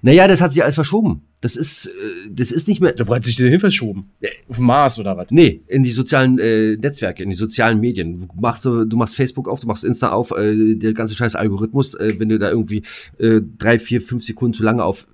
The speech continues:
Speaker 1: einen lustigen Text oder irgendwas guckst, dann kriegst du die ganze Scheiße, kriegst du dann andauernd. Du kriegst lustige TikTok-Videos, da brauchst du im Grunde genommen, brauchst du gar keine,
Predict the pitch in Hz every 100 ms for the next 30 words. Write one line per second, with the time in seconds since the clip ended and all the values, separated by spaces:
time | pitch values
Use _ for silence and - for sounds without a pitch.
0 | _ _ - - 101 101 101 107 104 98
1 | 92 82 67 67 69 64 71 - 127 127
2 | - 98 - 110 135 - 139 - 107 -
3 | - 143 123 104 110 110 127 110 107 -
4 | - 120 107 113 113 127 78 - - -
5 | 85 120 - 104 - 98 104 139 - 123
6 | 104 120 127 110 - 123 90 95 95 98
7 | 87 95 98 104 101 101 113 101